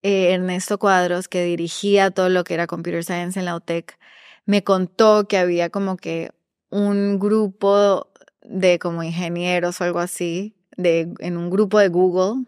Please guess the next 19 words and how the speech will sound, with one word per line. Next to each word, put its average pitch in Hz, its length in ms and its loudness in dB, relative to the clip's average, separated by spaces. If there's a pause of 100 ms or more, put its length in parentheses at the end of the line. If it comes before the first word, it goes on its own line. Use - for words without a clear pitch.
(160)
como 175 380 -6
un, 170 300 -8
no 202 120 -2
sé, 170 500 -6
ni 170 160 -8
sé 165 140 -8
cómo 190 160 -6
se 196 120 -8
llama, 160 260 -6
no 165 120 -12
sé, 165 280 -8
un 190 140 -2
mailing 220 400 4
list 226 260 2
donde 170 260 -4
se - 140 -10
<laughs> - 160 -18
comparten 202 540 0
oportunidades. 170 920 -8